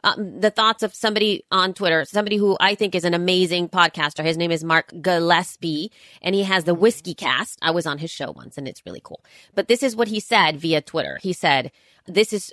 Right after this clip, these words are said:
wrong for a number of reasons. Copyright infringement for non-Creative Commons licensed podcasts, potentially legal liability, and the fact that Google is using our content to build up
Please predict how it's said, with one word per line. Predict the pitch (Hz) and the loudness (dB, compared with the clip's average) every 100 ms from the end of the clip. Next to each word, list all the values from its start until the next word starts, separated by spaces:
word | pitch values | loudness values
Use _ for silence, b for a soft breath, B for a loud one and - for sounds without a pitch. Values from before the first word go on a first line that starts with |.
| - | -8
wrong | 165 247 226 180 185 | 2 4 6 4 0
for | - 180 | -4 0
a | 170 | 0
number | 220 294 | 0 0
of | 196 | 0
reasons. | 156 147 90 - | 0 -4 -10 -16
Copyright | - 180 180 220 220 | -2 0 2 2 2
infringement | - 277 175 143 131 143 - | 0 -2 -2 -2 -2 -4 -2
for | 165 | -2
non-Creative | 156 156 156 175 208 175 156 - | 2 4 4 2 2 4 4 2
Commons | 165 151 147 | 0 2 0
licensed | 151 143 143 143 - | 0 0 0 -4 -4
podcasts, | 139 123 - 117 196 - | -4 -4 -4 -6 -6 -12
potentially | - - 139 - 143 | -14 -8 -8 -4 -2
legal | 147 147 139 202 | 0 0 2 4
liability, | 185 175 151 143 151 208 B B - | 4 4 2 0 -2 -4 B B -2
and | 180 | 0
the | |
fact | 180 202 208 | 2 2 2
that | 254 254 | 0 2
Google | 190 175 | 0 2
is | 202 180 | 2 2
using | 170 175 196 202 | -2 0 0 0
our | 214 | -4
content | - 156 151 175 165 | -2 -4 -4 -4 -4
to | 165 | -6
build | 143 165 165 180 - | -2 4 4 2 2
up | 165 | 2